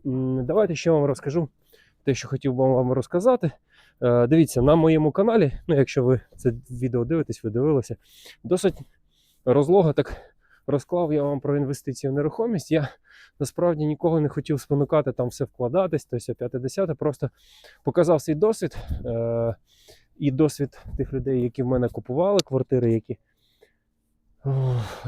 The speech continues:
які вкладалися, і які ремонтували, і які виходили пізніше. І це насправді такий ерзац, за цей ерзац навіть деякі, деякі люди гроші платять, щоб знати цю інформацію. Тому що ця інформація не просто там якась там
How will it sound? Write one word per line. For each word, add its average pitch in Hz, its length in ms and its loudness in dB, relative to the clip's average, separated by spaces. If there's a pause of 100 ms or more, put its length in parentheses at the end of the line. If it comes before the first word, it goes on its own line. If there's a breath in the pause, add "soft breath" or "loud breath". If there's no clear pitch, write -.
які 135 500 -4
вкладалися, 131 800 0
і 113 220 0 (340)
які 110 240 -2
ремонтували, 117 760 2
і 131 140 -2
які 120 320 -4 (340 soft breath)
виходили 113 500 0
пізніше. 147 600 -2 (440 soft breath)
І 156 220 0
це 190 260 0
насправді 151 580 0 (360 soft breath)
такий 135 360 2
ерзац, 143 520 4
за 123 140 -2
цей - 260 10
ерзац 139 360 -2
навіть 127 200 -2
деякі, 113 300 -2 (440 loud breath)
деякі 143 240 -2
люди 139 200 0
гроші 147 340 0
платять, 123 320 2
щоб 110 220 -8
знати 135 280 -2
цю - 140 -2
інформацію. 131 680 0 (380 loud breath)
Тому 127 120 -2
що 135 120 -2
ця 165 120 0
інформація 151 540 2
не 131 80 2
просто 208 300 2
там 123 220 0 (100)
якась 120 300 0
там 98 180 -2